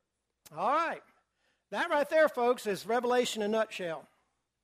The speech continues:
The world is going to wage war against the Lamb, Jesus Christ, but Jesus Christ will overcome,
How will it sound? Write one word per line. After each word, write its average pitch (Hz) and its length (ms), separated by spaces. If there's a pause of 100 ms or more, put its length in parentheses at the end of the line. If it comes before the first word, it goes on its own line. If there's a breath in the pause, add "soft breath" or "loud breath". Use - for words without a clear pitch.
(680)
The 139 80
world 277 540
is 190 100
going 240 280
to 208 100
wage 208 320
war 269 400
against 226 340
the 190 80
Lamb, 262 560
Jesus 190 420
Christ, 277 640 (1500)
but 170 120
Jesus 202 420
Christ 185 400
will 190 140
overcome, 170 840